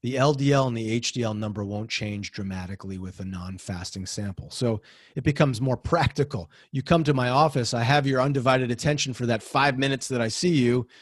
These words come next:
I'm gonna capture the cholesterol at that moment, rather than saying, "Well, Daron, why don't you come back in a week, you know, in the morning without eating anything?"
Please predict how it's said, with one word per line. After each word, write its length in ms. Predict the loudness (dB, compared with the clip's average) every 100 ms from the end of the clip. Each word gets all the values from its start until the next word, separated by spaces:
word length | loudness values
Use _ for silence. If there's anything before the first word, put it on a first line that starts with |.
| _ -8
I'm 140 | -2
gonna 160 | 0 0
capture 460 | 4 2 2 -2
the 100 | -2
cholesterol 440 | -2 0 0 0 0
at 60 |
that 160 | 0 0
moment, 300 | 0 0 0
rather 240 | 0 2
than 160 | 0 0
saying, 400 | 0 0 0 -2 -10 -20 _
"Well, 220 | 2 2
Daron, 340 | 4 2 2 2
why 140 | 2
don't 100 | 0
you 100 | -4
come 300 | -4 -2 0
back 300 | 2 2 0
in 80 | -4
a 40 |
week, 380 | -4 -4 -4 -8 _ _ _
you 60 | -6
know, 100 | -2
in 100 | 0
the 60 | 2
morning 480 | 2 2 0 0
without 300 | 0 0 0
eating 280 | 0 -2 -2
anything?" 500 | -4 -6 -8 -10 -10